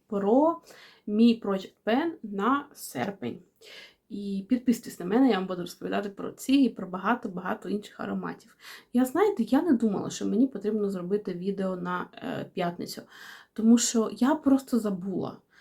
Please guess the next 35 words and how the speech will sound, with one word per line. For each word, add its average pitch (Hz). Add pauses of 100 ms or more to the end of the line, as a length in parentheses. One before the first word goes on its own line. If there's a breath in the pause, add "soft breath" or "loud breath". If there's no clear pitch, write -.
(140 soft breath)
що -
у 190
нас 269
же 220
ж -
кінець 196
місяця 269
на, 185
і 190
початок 262
місяця 262 (420 loud breath)
нового, 220
і 208
мені 202
потрібно 254
вам 208 (100)
відрепортувати, 214
як 208
у 226
мене 202
пройшов 202
цей 190
Project 185 (120)
Pen. - (760 loud breath)
Так, -
е, 214
давайте 233
я 240
вам 240 (540 loud breath)
покажу 233
ті 196
аромати, 226
які 220
я 233
закінчила. 220